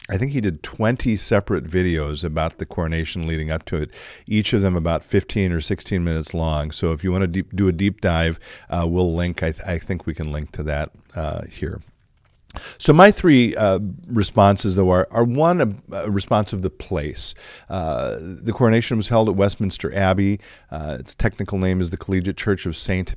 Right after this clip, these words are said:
Peter. Um, and the, a worshiping community goes all the way back to the nine hundreds on that spot. The current building is old, is newer than that, but still quite ancient.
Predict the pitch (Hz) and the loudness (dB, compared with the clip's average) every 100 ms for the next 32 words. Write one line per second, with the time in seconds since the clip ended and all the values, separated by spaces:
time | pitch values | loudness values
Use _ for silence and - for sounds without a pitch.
0 | - - 107 90 78 113 - - - - | -10 -6 -2 0 0 -4 -6 -18 -10 -2
1 | 87 85 85 85 - - - 113 107 104 | 2 2 0 -2 -6 -12 2 8 8 8
2 | 104 - - - _ _ _ - 123 123 | 4 -2 -12 -20 _ _ _ -2 0 4
3 | 123 175 - 220 156 123 113 110 113 104 | 6 4 4 -2 -4 -2 0 0 2 2
4 | 101 98 - - 131 160 160 120 95 90 | 2 2 0 0 4 4 4 4 2 2
5 | 90 92 - 92 87 85 87 85 82 80 | 2 -2 -4 -2 0 0 0 -2 -4 -4
6 | 78 71 - - 95 92 92 87 87 78 | -4 -6 -10 -8 -2 0 0 0 -2 -4
7 | - - 90 78 69 - - - - - | -8 -4 -2 -2 -4 -8 -12 -20 -8 -2
8 | 127 107 92 98 98 101 98 92 87 - | 2 2 2 2 2 2 2 2 -2 -6
9 | - 98 104 101 87 92 104 101 117 120 | 0 2 2 -2 -2 -4 0 6 6 6
10 | 104 90 82 78 76 92 - - - - | 6 2 0 0 0 -2 -4 -14 -8 -4
11 | 92 - 123 110 - 101 101 90 87 82 | -4 2 4 4 2 0 0 -2 -4 -4
12 | 90 87 | -4 -4